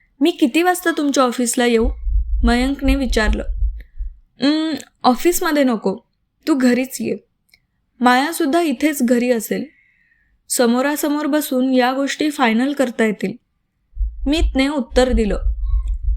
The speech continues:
"नक्की मिस्टर राज्याध्यक्ष, मी उद्या सकाळी कॉन्ट्रॅक्टचं ड्राफ्ट घेऊन तुमच्या घरी हजर होईल.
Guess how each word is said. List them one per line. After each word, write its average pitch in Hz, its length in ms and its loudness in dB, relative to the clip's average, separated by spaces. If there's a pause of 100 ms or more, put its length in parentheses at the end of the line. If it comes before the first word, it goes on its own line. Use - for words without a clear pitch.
(500)
"नक्की 311 320 2
मिस्टर 294 340 -2
राज्याध्यक्ष, 226 640 0 (720)
मी 302 100 0
उद्या 294 320 2
सकाळी 330 400 0
कॉन्ट्रॅक्टचं 247 760 -2
ड्राफ्ट 247 360 -2
घेऊन 254 300 2
तुमच्या 254 420 0
घरी 277 260 0
हजर 254 380 0
होईल. 233 200 -2